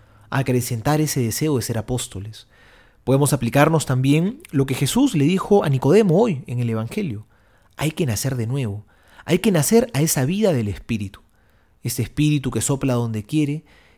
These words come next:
que a veces no sabes de dónde, de dónde viene ni a dónde va. Es la invitación a renovarnos en la vida del Espíritu. Es decir,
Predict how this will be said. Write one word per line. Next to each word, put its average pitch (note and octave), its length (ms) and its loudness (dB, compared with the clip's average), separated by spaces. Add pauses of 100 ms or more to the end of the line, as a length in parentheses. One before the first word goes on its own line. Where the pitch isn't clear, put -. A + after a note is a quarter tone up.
que E3 80 2
a - 20 6
veces G#3+ 240 6
no A3 100 4
sabes A3+ 360 4
de C3+ 60 4
dónde, E3 540 0
de C#3 100 -2
dónde E3 280 0
viene G3+ 320 0
ni C#3+ 100 -2
a A2+ 60 0
dónde A#2+ 260 -2
va. B2 220 -2 (600)
Es A#2+ 120 -4
la C3+ 60 0
invitación C3+ 720 -4 (220)
a - 60 -8
renovarnos C#3+ 920 -4
en A#2 160 -4
la G#2 100 -2
vida C3+ 240 0
del G#2+ 140 -4
Espíritu. B2+ 500 -4
Es D#3 60 0
decir, G#3+ 340 0